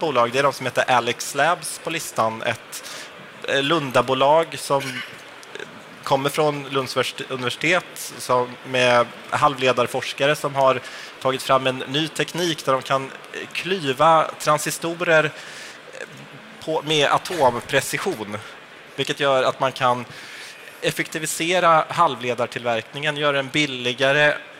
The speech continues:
eh, enklare och, och liksom kapa flera steg. Och det, vi vet ju hur stor och viktig halvledarindustrin är efter de här senaste åren, så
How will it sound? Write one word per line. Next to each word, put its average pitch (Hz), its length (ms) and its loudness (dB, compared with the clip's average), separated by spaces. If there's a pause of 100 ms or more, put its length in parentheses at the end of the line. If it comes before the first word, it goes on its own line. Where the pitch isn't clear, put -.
(140)
eh, 127 400 4 (280)
enklare 120 600 0
och, 120 240 -2
och 131 80 -2
liksom 123 200 -4
kapa 135 440 0
flera 120 260 4
steg. 107 420 0
Och 123 80 -2
det, 127 120 0 (1400)
vi 135 80 -2
vet 151 260 0
ju 160 60 -4
hur 165 80 -4
stor 151 360 -4
och 135 140 -4
viktig - 300 -4
halvledarindustrin 127 960 0
är 165 220 4
efter 180 220 -2
de 160 60 -4
här 131 80 4
senaste 123 380 -2
åren, 110 240 0
så 117 200 -4